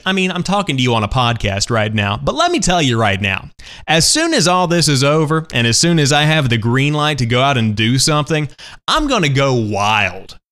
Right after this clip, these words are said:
Because I am so ready to leave this apartment. You won't, you don't even know, man. I want to go to work. I'm thinking about just going to work, but I can't because I don't wanna spread the corona. Oh my God.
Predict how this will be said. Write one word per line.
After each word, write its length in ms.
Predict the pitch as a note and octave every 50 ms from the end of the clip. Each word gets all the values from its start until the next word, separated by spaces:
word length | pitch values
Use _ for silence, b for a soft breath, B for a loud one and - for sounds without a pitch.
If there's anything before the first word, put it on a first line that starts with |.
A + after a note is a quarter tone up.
| _ _
Because 280 | - C3+ B2+ E3 D#3 D3+
I 180 | G3 G#3+ B3 A#3
am 140 | F3 D3
so 320 | B2+ - - A3 A3 A3 G3+
ready 360 | D#3+ C#3 D3 D#3 E3 F3+ F3+
to 100 | C3 B2+
leave 300 | A#2+ B2 C3+ D#3 D#3+ C3+
this 180 | C#3 D3+ C#3+ -
apartment. 600 | C3 - C3 C#3 D3+ D#3+ E3 F3 F3+ F3+ F3 F#3+
You 120 | C4 D4+
won't, 260 | E4 E4 B3 G#3 G3+
you 220 | G#3 A3+ C4 D4+ D#4
don't 180 | D#4 C4+ A#3+
even 340 | A#3 G3+ F3 C#3 C3 C3 C3+
know, 420 | C#3+ D#3 E3+ F#3+ F#3 D3+ G#2 - F#2
man. 440 | G#2+ G#2 G#2 G#2 G2 G2 G#2+ - - B B B B
I 160 | - - B3
want 480 | C4+ F#3 D3 C3+ D#3+ G#3 B3 C#4+ B3 -
to 60 | F#3+
go 160 | E3+ F3+ F3
to 60 | D3+
work. 440 | C3 A#2 B2 D#3 F3+ A#2+ F2 - - -
I'm 160 | - F#3+ A3 G#3
thinking 360 | - - B3+ C#4 A3+ C4 A#3
about 200 | G#3 F#3 F3+ F3
just 240 | F#3+ F3+ - C#3+ B2
going 340 | D3+ D#3 E3 F#3 G3+ G#3+ F#3+
to 100 | F3+ F3+
work, 360 | G3 G#3 A3 A#3 A#3+ - -
but 100 | D#3+ D3+
I 120 | D3+ D3+
can't 340 | - - - G#3 G#3+ G#3 D#3+
because 220 | A#2+ A2+ C3+ C3 C#3
I 20 |
don't 120 | C#3 C#3+
wanna 120 | D3+ C#3+ C3+
spread 300 | - - - F#3 F3 D3
the 60 | C#3
corona. 380 | - - E3 F#3+ G3+ F#3+ E3 -
Oh 160 | - D#3 D#3 C#3+
my 160 | A2 G2+ G2+
God. 420 | G#2 A#2 A2 G#2 F#2+ F2 - -